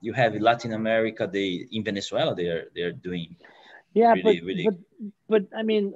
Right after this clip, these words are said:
Speaker 2: their, their, you know, push for power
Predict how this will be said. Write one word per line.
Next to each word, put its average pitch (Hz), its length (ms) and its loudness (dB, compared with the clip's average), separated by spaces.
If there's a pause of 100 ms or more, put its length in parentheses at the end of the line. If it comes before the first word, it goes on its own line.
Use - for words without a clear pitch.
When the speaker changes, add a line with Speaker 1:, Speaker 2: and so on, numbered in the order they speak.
(120)
Speaker 2:
their, 180 400 4 (380)
their, 196 300 4 (440)
you 175 140 -2
know, 139 160 -2 (180)
push - 420 2
for 143 120 -2
power 165 580 0